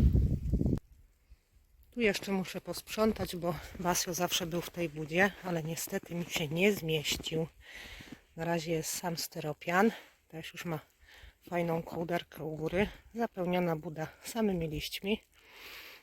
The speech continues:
I jeszcze jak przyjdą większe mrozy, to ten styropian, mam taką agrowłókninę, owinę i jeszcze bąbelkowym, bąbelkową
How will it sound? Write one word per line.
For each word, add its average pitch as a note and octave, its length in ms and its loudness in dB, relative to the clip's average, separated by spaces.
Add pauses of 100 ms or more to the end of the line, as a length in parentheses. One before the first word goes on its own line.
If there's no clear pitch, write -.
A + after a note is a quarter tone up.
(100)
I F#3+ 40 -4
jeszcze F3+ 260 -4
jak F3 80 -2
przyjdą F3+ 300 0
większe G3 340 2
mrozy, G3 460 8 (840)
to - 80 -20
ten F3 200 0
styropian, E3+ 500 0
mam D#3 180 0
taką - 300 -6 (580)
agrowłókninę, E3 880 2 (260)
owinę F#3 560 6 (220)
i G3+ 60 2
jeszcze F3 360 0
bąbelkowym, E3 800 -2 (800)
bąbelkową E3+ 600 -2